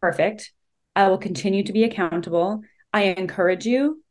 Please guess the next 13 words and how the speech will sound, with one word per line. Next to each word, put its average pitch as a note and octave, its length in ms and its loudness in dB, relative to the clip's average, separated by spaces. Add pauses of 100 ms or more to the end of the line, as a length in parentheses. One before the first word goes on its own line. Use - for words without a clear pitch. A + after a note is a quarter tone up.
(100)
to - 140 2
get G#3+ 280 2
help G#3 220 2
from A3 220 2
other F3 280 0
people, C#4 500 0
like B3 220 0
therapists, F#3 580 2
to B3+ 100 -2
process G#3 520 2
what F#3 140 2
I've F#3 140 0
done. F3+ 280 2